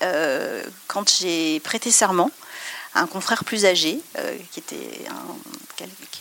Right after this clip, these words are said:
quelqu'un que j'ai rencontré dans un dossier de manière, euh, enfin, fortuite, et, et, mais qui, qui m'a donné un conseil, je trouve, assez, euh, judicieux, que j'ai pas très bien compris, en fait, quand il me l'a donné. Euh, il m'a dit, euh, « C'est un métier assez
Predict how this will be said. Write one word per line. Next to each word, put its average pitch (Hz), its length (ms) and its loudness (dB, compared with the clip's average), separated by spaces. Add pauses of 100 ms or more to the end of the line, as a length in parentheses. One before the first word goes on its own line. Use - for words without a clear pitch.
(200)
quelqu'un - 280 -4
que 208 40 0
j'ai 196 80 0
rencontré 202 360 4
dans 202 180 8
un 175 60 8
dossier 180 460 4
de 175 40 -2
manière, 175 380 2
euh, 147 320 0 (880)
enfin, 147 240 0
fortuite, - 580 -2
et, 143 280 2 (440)
et, 165 300 -4
mais 180 140 4
qui, - 240 -6
qui - 180 -6
m'a 185 100 6
donné 208 200 2
un 240 100 4
conseil, 269 360 2
je 214 80 0
trouve, 240 260 0
assez, 208 420 4
euh, 185 80 6
judicieux, 208 480 4
que 240 100 2
j'ai 202 160 2
pas - 220 6
très - 180 4
bien 240 160 2
compris, 220 380 -6
en 185 80 0
fait, - 260 -2
quand - 220 -4
il - 40 -4
me 190 60 0
l'a 180 80 4
donné. 175 340 4 (680)
Euh, 175 160 8
il 180 140 4
m'a 196 120 8
dit, 285 320 4
euh, « 175 280 4
C'est - 280 2
un 247 60 12
métier 220 260 6
assez 190 260 2